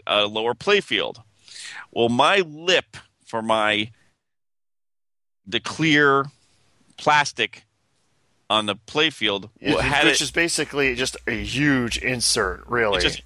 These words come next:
Speaker 1: humong-, humongous
Speaker 2: Yeah.
Speaker 1: insert. I had a lip on my insert so bad that when I would shoot for the bell,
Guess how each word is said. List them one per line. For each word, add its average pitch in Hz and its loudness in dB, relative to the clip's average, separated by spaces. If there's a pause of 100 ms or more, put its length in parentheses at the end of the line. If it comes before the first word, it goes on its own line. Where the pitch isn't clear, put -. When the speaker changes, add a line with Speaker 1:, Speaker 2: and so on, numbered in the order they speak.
(140)
Speaker 1:
humong-, 110 -4
humongous 123 0
Speaker 2:
Yeah. 113 0
Speaker 1:
insert. 95 -2 (320)
I 160 0
had 175 2
a 139 2
lip 156 -2 (100)
on 120 0
my 110 -2
insert 139 -6
so 139 -2
bad 127 2 (300)
that 120 0
when 123 -4
I 156 0
would 156 -10
shoot - -8
for 160 -10
the 139 -6
bell, 131 0